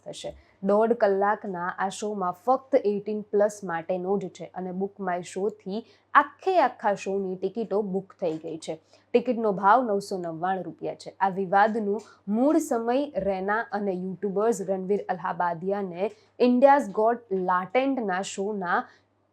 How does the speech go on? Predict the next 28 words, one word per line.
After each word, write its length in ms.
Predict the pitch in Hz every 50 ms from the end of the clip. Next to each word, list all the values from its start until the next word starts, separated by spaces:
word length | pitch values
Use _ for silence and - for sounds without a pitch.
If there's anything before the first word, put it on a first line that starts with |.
| _ _ -
ક્લિપ્સ 400 | 269 277 311 320 311 - - - _ _ -
રહેલા 460 | 190 202 208 196 196 190 185 175 165
છે, 220 | 170 - 175 151 - _ _ _ _ -
જે 240 | 196 208 226 214 214
રવિવારના 500 | 202 202 233 233 226 214 208 208 196 190
દિવસે 480 | 190 190 185 208 208 208 - 190 196
ખૂબ 320 | 202 - - 311 285 330 359
જ 100 | 247 233
વાયરલ 360 | 214 196 180 175 170 175 180
થયા 300 | 175 180 196 175 165 165 175
હતા. 240 | 165 - - 170 - -
આ 60 | 196
ક્લિપ્સમાં 640 | 190 - 214 208 226 220 - - 214 190 180 180 190 -
અશ્લીલ 600 | 196 208 202 - - 226 226 233 262 277 247 185 - - - _ _ _
કોમેન્ટના 540 | - 226 220 214 214 226 233 226 226 214 202
કારણે 500 | 196 - 185 180 180 202 202 196 190 196
દેશભરમાં 720 | 185 185 180 190 190 190 - - 196 196 208 196 185 180 185
વિરોધ 380 | 165 156 180 185 208 226 214
ફાટી 360 | 220 - 220 196 190 190 214 208
નીકળ્યો 420 | 202 196 196 196 196 190 196 190
હતો. 300 | 185 185 180 - 196 196
મુંબઈ 360 | 196 185 185 185 180 180 185
પોલીસે 600 | 180 185 175 175 180 202 220 - - 180 190 196 - _ - - -
સમય 340 | - 233 233 247 262 269 269
રૈના, 340 | 240 233 226 226 233 233 226
રણવીર 360 | 208 190 190 185 180 202 196
અલ્હાબાદિયા 800 | - - 190 180 185 180 180 165 175 180 190 190 214 226 220 214
સહિત 540 | 220 - 214 190 165 220 269 262 - -